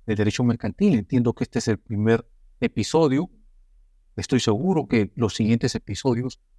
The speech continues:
van a tener la posibilidad de explorar nuevos temas y eso, y eso da gusto, porque desde la universidad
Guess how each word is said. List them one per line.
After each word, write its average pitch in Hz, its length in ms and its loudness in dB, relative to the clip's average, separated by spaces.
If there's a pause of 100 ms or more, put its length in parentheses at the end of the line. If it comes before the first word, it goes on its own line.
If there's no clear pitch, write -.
van 117 140 2
a 113 60 2
tener 113 300 0
la 120 80 0
posibilidad 107 480 -2
de 110 80 2
explorar 117 680 0 (240)
nuevos 110 340 0
temas 147 380 2 (360)
y 127 100 2
eso, 139 460 0 (400)
y 147 60 0
eso 143 120 0
da 151 80 6
gusto, 190 480 -2 (300)
porque - 280 0
desde 107 240 0
la 101 100 2
universidad 104 680 2